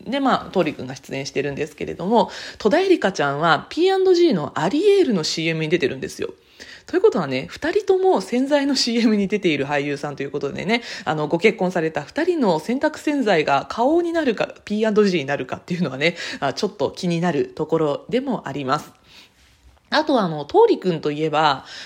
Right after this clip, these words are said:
理想の結婚条件二十か条っていうのが、えっと、あれは何だったかな。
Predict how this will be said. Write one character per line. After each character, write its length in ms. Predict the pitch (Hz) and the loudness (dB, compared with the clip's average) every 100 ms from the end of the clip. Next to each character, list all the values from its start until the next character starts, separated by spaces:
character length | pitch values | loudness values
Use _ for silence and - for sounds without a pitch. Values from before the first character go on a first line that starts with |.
| - | -2
理 160 | 175 | 0
想 220 | 185 392 440 | 2 2 2
の 100 | 403 | -2
結 240 | 330 330 - | -4 -4 -4
婚 300 | - 381 392 | 2 2 4
条 240 | 381 392 359 | 4 6 4
件 300 | - 156 151 | 2 -6 -2
二 160 | 156 | 0
十 140 | 185 370 | 2 2
か 260 | - - | 0 -2
条 220 | 339 190 156 | 2 4 2
っ 40 | |
て 200 | 156 143 | -2 -4
い 100 | 160 | -4
う 100 | 156 | -4
の 140 | 143 | -6
が、 300 | 143 180 147 - | -4 -4 -4 -6
え 140 | 143 | -10
っ 120 | 139 | -12
と、 200 | - 143 | -10 -6
あ 40 | 170 | -4
れ 80 | |
は 100 | 254 | -4
何 160 | 277 320 | -4 -4
だ 80 | 208 | -4
っ 40 | |
た 120 | 185 | -4
か 80 | 160 | -6
な。 240 | 143 147 | -4 -4